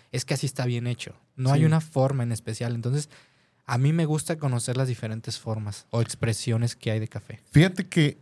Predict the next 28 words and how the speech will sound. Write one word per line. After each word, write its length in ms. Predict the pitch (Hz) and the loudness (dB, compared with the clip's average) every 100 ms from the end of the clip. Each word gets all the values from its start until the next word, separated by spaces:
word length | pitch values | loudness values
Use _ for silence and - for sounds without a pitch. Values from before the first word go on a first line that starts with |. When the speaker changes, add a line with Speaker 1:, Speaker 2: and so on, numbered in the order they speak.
| - | -6
Speaker 2:
que 600 | - 120 113 110 107 110 - | 2 4 6 6 4 4 4
nuestro 240 | 123 127 | 4 6
amigo 280 | 117 139 156 | 6 6 6
Gil 420 | - 151 131 143 | 6 6 8 4
nos, 540 | - 113 110 101 - - | 2 4 4 2 -6 -4
no, 680 | 117 107 104 101 101 101 - | 2 4 4 2 2 0 6
bueno, 240 | 123 135 - _ _ - | 6 6 2 _ _ 2
no, 160 | 110 92 | 4 6
o 80 | |
sea, 240 | 104 110 123 | 4 2 2
que 140 | 120 | 2
yo 180 | 113 113 | 0 0
caí 160 | 117 120 | 2 4
bien 140 | 117 | 4
apuntado. 580 | 135 135 120 117 113 113 - - _ _ _ | 4 6 6 6 6 4 -4 -20 _ _ _
No, 260 | 139 151 135 | 6 8 6
Speaker 1:
<laughs> 120 | 123 | 6
Speaker 2:
este, 680 | 139 135 147 147 113 - - | 8 8 6 2 2 -2 -2
eh, 40 | - | 2
eh, 200 | 131 120 | 2 4
Chimone 320 | 143 123 135 | 6 8 8
le 120 | 147 | 8
recomendaron 680 | 135 117 117 110 113 123 127 | 8 8 4 4 6 6 6
ahí 160 | 113 110 | 4 2
en 120 | 113 | 4
Taller 220 | 117 120 | 4 4
de 80 | 120 | 2
Espresso, 460 | 120 - 107 - | 2 2 2 2